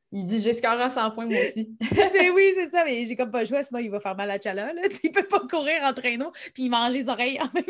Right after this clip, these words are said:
Speaker 2: temps. <laughs> C'est comme
Speaker 1: Non,
Speaker 2: pas de
Speaker 1: non,
Speaker 2: bon
Speaker 1: non.
Speaker 2: sens. Fait que, bref, euh, voilà, j'ai ce problème-là, mais pas au départ, malheureusement. J'aimerais ça que ça soit au départ, <laughs> ça serait moins de gestion qu'en plein milieu d'une course. <laughs> Puis
Speaker 1: C'est
Speaker 2: je nous
Speaker 1: moins pire
Speaker 2: ramène
Speaker 1: un peu.
Speaker 2: vraiment. Comment ?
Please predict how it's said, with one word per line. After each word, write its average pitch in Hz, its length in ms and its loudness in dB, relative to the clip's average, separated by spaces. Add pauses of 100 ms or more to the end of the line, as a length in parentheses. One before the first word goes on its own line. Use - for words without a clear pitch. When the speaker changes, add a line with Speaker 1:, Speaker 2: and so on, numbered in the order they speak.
(240)
Speaker 2:
temps. 392 160 0 (100)
<laughs> - 0 - (140)
C'est - 60 -18
comme 254 160 0
Speaker 1:
Non, 208 100 0
Speaker 2:
pas 208 60 2
de 208 60 0
Speaker 1:
non, 240 200 0
Speaker 2:
bon - 80 -2
Speaker 1:
non. 214 80 -2
Speaker 2:
sens. - 560 -12 (160)
Fait 196 120 -6
que, 175 280 -10 (420)
bref, 202 500 -8
euh, 202 120 -6 (180)
voilà, 196 360 -6
j'ai 208 140 -10
ce 208 100 -10
problème-là, 208 340 -6
mais 214 160 -2
pas 208 80 -6
au 202 80 -2
départ, 185 320 -10
malheureusement. 180 480 -12
J'aimerais 262 320 -2
ça 349 100 -6
que - 60 -10
ça 277 80 -4
soit 392 160 2
au 427 60 4
départ, 415 340 4
<laughs> 370 120 0
ça - 180 0
serait 330 340 2
moins 311 180 4
de 277 60 -4
gestion 277 580 -6
qu'en 220 280 -4
plein 226 140 -6
milieu 226 180 -6
d'une 214 180 -10
course. - 380 -14 (180)
<laughs> - 260 -16
Puis 330 120 0 (880)
Speaker 1:
C'est 226 120 -4
Speaker 2:
je 233 40 4
nous 269 100 2
Speaker 1:
moins - 20 0
pire 262 200 4
Speaker 2:
ramène 339 120 2
Speaker 1:
un - 40 -2
peu. 269 60 -4
Speaker 2:
vraiment. 233 240 -4 (400)
Comment ? 294 160 -6